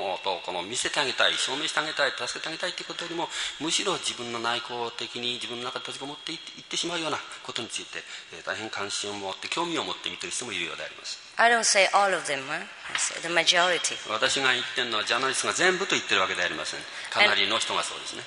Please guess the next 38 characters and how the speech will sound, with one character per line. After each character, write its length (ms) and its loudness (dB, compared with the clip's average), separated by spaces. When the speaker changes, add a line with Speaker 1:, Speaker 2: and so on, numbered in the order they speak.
Speaker 2:
And, 140 8
and 80 10
also 220 8
that 80 6
they 100 8
had 320 6
a 320 8
feeling, 640 4
not 260 8
only 240 10
journalists 680 6
and 180 6
many 220 8
people, 480 2
many 220 8
other 200 8
people, 400 2
mm. 160 -8
And 280 6
they 60 8
had 180 6
the 80 -2
feeling 480 6
as 240 4
if, 380 2
if, 280 6
uh, 280 10
to 100 6
wear 240 8
makeup 540 8
or 100 8
to 140 2
wear 200 8
nice 360 8
clothes 520 8
is 120 2
something 580 8
not 240 10